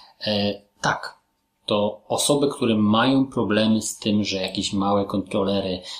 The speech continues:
bądź na konsolach przenośnych bolą je ręce, bo mają na przykład duże ręce, czy, czy po prostu, no, inne predyspozycje,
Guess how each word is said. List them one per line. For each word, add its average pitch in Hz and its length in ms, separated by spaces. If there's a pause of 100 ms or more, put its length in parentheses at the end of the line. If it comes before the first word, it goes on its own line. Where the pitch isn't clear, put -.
(200)
bądź 92 280
na 104 120
konsolach - 460
przenośnych 101 520
bolą 107 340
je 110 120
ręce, 101 540 (400)
bo 101 60
mają 101 220
na 95 80
przykład 95 220
duże 98 260
ręce, 95 460
czy, - 200
czy - 120
po - 140
prostu, - 400
no, 147 280 (800)
inne 160 240
predyspozycje, 117 880